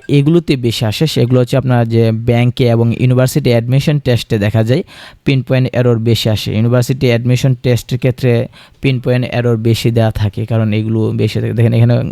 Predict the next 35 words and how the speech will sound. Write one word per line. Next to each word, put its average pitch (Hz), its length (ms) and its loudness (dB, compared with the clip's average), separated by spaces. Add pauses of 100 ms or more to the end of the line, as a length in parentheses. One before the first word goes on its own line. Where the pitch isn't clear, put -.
গ-, 113 120 0
ব্যাংকে 113 520 2
জবের 113 340 0
ক্ষেত্রে 117 260 -2
অনেকগুলো 117 340 2
পিন 120 200 0
পয়েন্ট 117 220 0
এরর 110 180 2
দেওয়া 110 180 0
আছে 120 200 -2
যেগুলো 123 260 0
বিভিন্ন 147 280 2
ব্যাংকে 123 300 0
আসছে, - 360 -4 (460)
অথবা - 200 0
ইউনিভার্সিটি 151 440 0
অ্যাডমিশন 143 400 0
টেস্টের 135 320 0
ক্ষেত্রে 127 220 0
আপনারা 120 200 0
দেখবেন, 123 300 0
আহ, 113 400 0
বিভিন্ন 110 260 2
ধরনের 113 240 2
মানে 110 180 2
অ্যাডমিশন 120 520 0
যত 117 340 -2
অ্যাডমিশন 123 460 0
সংক্রান্ত 120 500 0
আছে, 123 340 -2
ইউনিভার্সিটি 123 520 0
ভর্তি 120 320 -2
সংক্রান্ত, 117 400 0 (520)
এই 160 260 2
সবগুলোতে 160 640 0